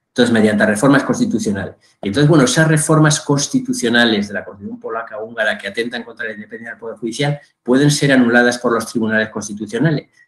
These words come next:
Digo, bueno, a ver qué responde lo, el propio Tribunal Constitucional húngaro o polaco antes de que estén cooptados, ¿no? ¿O qué responde la doctrina constitucional? No, es que hay una respuesta europea que vincula. El Tribunal de Justicia de la Unión Europea ha dicho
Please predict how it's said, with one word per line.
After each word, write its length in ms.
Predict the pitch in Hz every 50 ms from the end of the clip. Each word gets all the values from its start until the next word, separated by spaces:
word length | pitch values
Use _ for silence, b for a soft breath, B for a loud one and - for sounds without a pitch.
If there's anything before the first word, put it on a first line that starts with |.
| b _ -
Digo, 140 | 92 85
bueno, 200 | 90 127 160 156
a 60 | 135 143
ver 140 | 151 147
qué 100 | - 147
responde 440 | 147 156 147 - - 151 143 143 139
lo, 220 | 131 127 123 120 113
el 220 | 117 113 104 104
propio 280 | 127 135 - 139 131 -
Tribunal 500 | 127 127 113 113 113 123 127 123 123 -
Constitucional 640 | 120 - - - 117 - - - 110 110 120 113 120
húngaro 340 | 127 123 113 113 110 110 104
o 60 | 104
polaco 400 | - 107 - - - - 101 98
antes 240 | 101 101 104 104 110
de 80 | 104
que 60 | 98
estén 200 | - - 110 101
cooptados, 460 | 101 92 - _ - 117 107 95 95 120
¿no? 160 | 120 120 B B B B B B
¿O 120 | - 101 101
qué 100 | 127 135
responde 360 | 147 147 - - 147 143 139
la 100 | 127 117
doctrina 400 | 110 110 110 - 131 131 131 127
constitucional? 440 | 123 117 - 123 113 123 120 101 104
No, 120 | 135 170
es 100 | 156 147
que 100 | - 160
hay 60 | 160
una 160 | 170 180 180 160
respuesta 460 | 156 147 - - 170 156 - - 147
europea 640 | 135 127 120 117 - 180 185 170 113 - - - _ _ _
que 140 | - 110
vincula. 760 | 101 104 101 104 104 104 - 175 170 143 101 - - - - _ _ _ _ _ _ _ _ _
El 180 | _ 107 104 101
Tribunal 440 | 101 104 104 101 107 117 139 156 165
de 100 | 175 156
Justicia 580 | - - 147 - - - 175 165 170 156 120
de 100 | 104 101
la 120 | 98 92 90
Unión 280 | 95 104 120 123 127
Europea 680 | 131 135 131 143 143 - - 165 160 156 156 156 151 - _ _ _ _
ha 120 | - 113
dicho 520 | 117 135 147 147 147 - 147 147 151 147